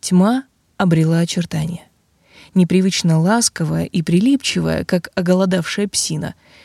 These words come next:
она тянулась к Киаре ледяными пальцами, сияла жуткими алыми глазами, шелестела многоголосым полушёпотом.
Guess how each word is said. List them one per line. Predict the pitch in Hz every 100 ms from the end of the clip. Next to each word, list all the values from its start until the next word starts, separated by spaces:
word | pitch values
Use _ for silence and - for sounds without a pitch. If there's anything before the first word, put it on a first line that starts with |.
| - -
она | 269 294
тянулась | 269 247 240 247 220 208
к | -
Киаре | - 226 262 247 226 - _ -
ледяными | 214 196 202 190
пальцами, | 175 - 233 220 - 208 202 196 _ _ _
сияла | - 202 202 214 196
жуткими | 156 160 240 - - 196 190 - -
алыми | 185 190 185 180
глазами, | 170 180 160 160 151 160 156 _ _
шелестела | - - 165 151 151 - 220 226 214
многоголосым | 202 196 180 170 170 175 208 - 190
полушёпотом. | 185 190 185 180 - 170 127 - 190